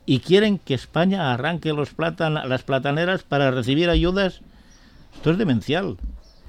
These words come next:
Vamos a ver, quieren que se arranquen todo este tipo de plantaciones en favor del clima. ¿De qué clima?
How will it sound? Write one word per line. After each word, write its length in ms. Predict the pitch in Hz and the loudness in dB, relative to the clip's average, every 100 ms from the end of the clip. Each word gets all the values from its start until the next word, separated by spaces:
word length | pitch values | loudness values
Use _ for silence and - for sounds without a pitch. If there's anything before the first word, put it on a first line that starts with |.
| - - - - - | -20 -20 -20 -20 -6
Vamos 240 | 127 143 127 | 0 2 2
a 40 | |
ver, 200 | 117 104 | 0 -2
quieren 380 | - 175 190 170 | 0 2 2 2
que 120 | 156 | 0
se 120 | - | 0
arranquen 500 | 127 123 143 143 139 | 2 2 2 2 2
todo 160 | 131 139 | 2 0
este 180 | - 117 | 0 -2
tipo 320 | 131 127 131 | -2 -2 0
de 160 | 127 | 0
plantaciones 720 | 120 127 123 123 156 165 190 - - - - - - - - - | 0 0 0 0 0 -2 -2 -8 -20 -20 -20 -20 -20 -20 -10 6
en 220 | 165 151 | 8 8
favor 380 | - 143 175 196 | 6 4 6 4
del 220 | 180 151 | 4 2
clima. 480 | 139 175 190 226 - - - - - | 2 2 4 2 -2 -8 -18 -20 -8
¿De 140 | 123 117 | -6 0
qué 160 | 185 | 0
clima? 420 | 180 123 95 87 | 0 -2 -2 -8